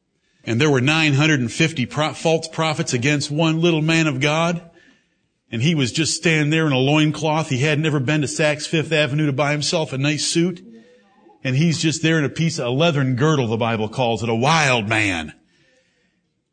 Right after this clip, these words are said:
And there's four hundred and fifty prophets of Baal and four hundred prophets of the groves, and he turn-, and this is the length of his sermon. He turns to Israel and he says, "If Baal's God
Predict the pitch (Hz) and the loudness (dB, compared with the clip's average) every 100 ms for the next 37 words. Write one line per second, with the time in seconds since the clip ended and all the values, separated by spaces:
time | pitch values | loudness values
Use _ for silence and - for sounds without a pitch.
0 | _ - 104 143 - 160 156 139 151 131 | _ -6 -2 0 0 2 2 2 0 -2
1 | - 165 127 - 156 139 143 117 104 151 | -2 -2 -2 -2 -2 -2 -4 -2 0 2
2 | 139 113 160 156 151 131 104 156 151 143 | 0 -2 0 0 0 -2 -2 -2 0 -2
3 | 143 117 101 147 156 170 165 - _ _ | -4 -4 0 2 4 0 -4 -10 _ _
4 | _ _ _ _ _ 104 117 156 - 165 | _ _ _ _ _ -4 -2 -2 0 2
5 | 165 170 123 113 135 147 135 110 143 - | 2 0 -4 -2 -2 0 -2 -2 -2 -2
6 | 139 110 82 80 _ _ 151 139 160 147 | -2 -2 -6 -12 _ _ -6 -2 2 2
7 | 147 156 156 135 156 139 123 - 156 160 | 2 0 0 2 2 2 0 0 2 0
8 | 160 - - _ - 151 104 151 170 180 | -2 -10 -20 _ -2 -2 2 4 4 4
9 | 127 175 175 180 180 151 | 4 4 4 4 2 -4